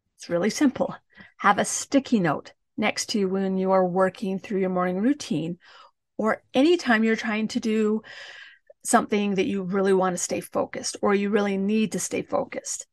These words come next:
And then anytime your brain puts in your thoughts something else that you need to do, you just write it down on your sticky note.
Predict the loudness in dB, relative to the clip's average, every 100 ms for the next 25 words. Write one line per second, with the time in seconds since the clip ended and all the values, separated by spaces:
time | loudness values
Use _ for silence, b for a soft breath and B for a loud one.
0 | _ _ _ _ _ b b -4 2 2
1 | 2 0 2 4 4 6 6 6 4 4
2 | 2 -2 -4 -8 -10 _ _ _ -4 2
3 | 6 6 6 6 8 4 0 0 0 -2
4 | -6 2 4 4 0 -2 -2 -2 -2 -2
5 | -2 -2 -2 -2 -6 _ _ _ -8 -2
6 | -2 -2 -2 -2 -2 -2 -2 0 0 0
7 | -4 -8 -4 -6 -6